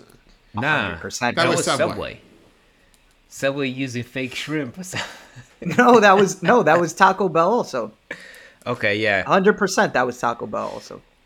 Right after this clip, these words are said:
Speaker 1: I think Taco Bell also may have had, correct me if I'm wrong, but was it E. coli?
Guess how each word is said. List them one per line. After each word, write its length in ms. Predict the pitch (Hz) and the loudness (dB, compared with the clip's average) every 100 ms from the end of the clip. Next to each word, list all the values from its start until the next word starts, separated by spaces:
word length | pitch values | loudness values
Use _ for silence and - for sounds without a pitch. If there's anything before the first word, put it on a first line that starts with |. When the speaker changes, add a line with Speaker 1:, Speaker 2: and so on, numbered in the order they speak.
| _ _ _ _ _ _ _ - | _ _ _ _ _ _ _ -8
Speaker 1:
I 80 | 117 | -6
think 440 | - 185 185 _ | -4 -4 -6 _
Taco 240 | - 147 156 | -8 -6 -4
Bell 140 | 151 - | -4 -2
also 320 | 127 143 143 | -4 -6 -6
may 220 | 123 127 | -6 -6
have 180 | 135 113 | -6 -8
had, 340 | 127 120 110 - _ _ _ _ _ _ _ - | -6 -4 -4 -8 _ _ _ _ _ _ _ -10
correct 240 | 120 117 | -8 -6
me 80 | 123 | -8
if 120 | 107 | -6
I'm 200 | 98 87 | -6 -6
wrong, 300 | 90 82 85 _ _ _ _ _ _ _ - | -8 -8 -12 _ _ _ _ _ _ _ -16
but 200 | 85 92 | -12 -10
was 140 | 101 110 | -8 -6
it 80 | |
E. 80 | 113 | -8
coli? 540 | - 101 117 131 151 | -8 -10 -10 -10 -14